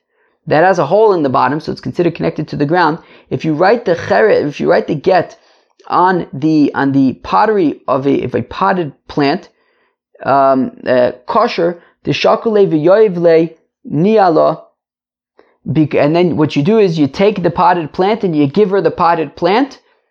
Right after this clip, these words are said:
that is okay. Al ole shel otzitz nokuv, but what if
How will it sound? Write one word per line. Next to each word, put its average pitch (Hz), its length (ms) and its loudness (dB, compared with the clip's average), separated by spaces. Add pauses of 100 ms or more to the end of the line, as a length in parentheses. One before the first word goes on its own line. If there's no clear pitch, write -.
(240)
that 175 400 -2
is 165 460 0 (260)
okay. 143 600 0 (480)
Al 139 280 0
ole 233 300 2
shel 165 280 -2
otzitz 139 420 -4
nokuv, 139 340 -2
but 156 100 -2
what 165 320 0
if 180 240 0